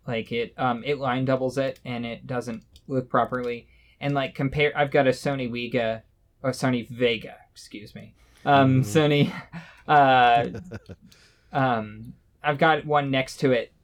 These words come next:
Speaker 1: and, like, even with an O S S C doubling,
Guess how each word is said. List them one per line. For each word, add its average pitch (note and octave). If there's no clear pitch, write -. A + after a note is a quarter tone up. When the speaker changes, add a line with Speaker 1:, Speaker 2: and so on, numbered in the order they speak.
Speaker 1:
and, C3+
like, A#2+
even C3+
with C#3
an B2+
O D#3
S C#3+
S C3
C C3
doubling, A#2+